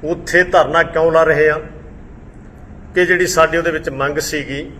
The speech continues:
ਜਿਹੜੀ ਇੱਕ ਸੌ ਵੀਹ ਵੀਹ ਦੀ, ਜਿਹੜੀ ਐਫ ਆਈ ਆਰ ਦੇ ਵਿੱਚ ਕਿ ਅਣਪਛਾਤੇ, ਅਣਪਛਾਤੇ ਨਹੀਂ, ਉਹਨਾਂ ਦੇ ਜਿਹੜੇ ਸਾਡੇ ਵਰਕਰਾਂ ਨੇ, ਸਾਡੇ ਆਗੂਆਂ ਨੇ ਮੌਕੇ 'ਤੇ ਜੋ ਉਹਨਾਂ ਨੇ ਕੁਛ ਕੀਤਾ,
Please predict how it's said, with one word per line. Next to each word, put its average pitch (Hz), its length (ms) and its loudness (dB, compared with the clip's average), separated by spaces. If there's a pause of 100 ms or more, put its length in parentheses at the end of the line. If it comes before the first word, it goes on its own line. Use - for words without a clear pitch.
(480)
ਜਿਹੜੀ 147 180 -2 (140)
ਇੱਕ - 160 -10
ਸੌ 156 240 -4
ਵੀਹ 139 260 -8
ਵੀਹ 151 160 -6
ਦੀ, 123 160 -14 (760)
ਜਿਹੜੀ 175 520 -2 (200)
ਐਫ 147 180 -6
ਆਈ 165 100 4
ਆਰ 156 140 2
ਦੇ 156 140 0
ਵਿੱਚ 143 240 -4
ਕਿ 160 240 -10
ਅਣਪਛਾਤੇ, 151 680 -4 (720)
ਅਣਪਛਾਤੇ 165 600 -2
ਨਹੀਂ, 147 220 -4 (880)
ਉਹਨਾਂ 185 260 0
ਦੇ 175 120 0
ਜਿਹੜੇ 160 240 0
ਸਾਡੇ 147 340 0
ਵਰਕਰਾਂ 143 460 -2
ਨੇ, 147 120 -2
ਸਾਡੇ 135 340 -4
ਆਗੂਆਂ 135 380 -4
ਨੇ 139 60 -2
ਮੌਕੇ 123 380 -2
'ਤੇ 147 140 -2
ਜੋ 127 180 -8
ਉਹਨਾਂ 143 200 -2
ਨੇ 147 80 -4
ਕੁਛ 143 260 -12
ਕੀਤਾ, 127 280 -8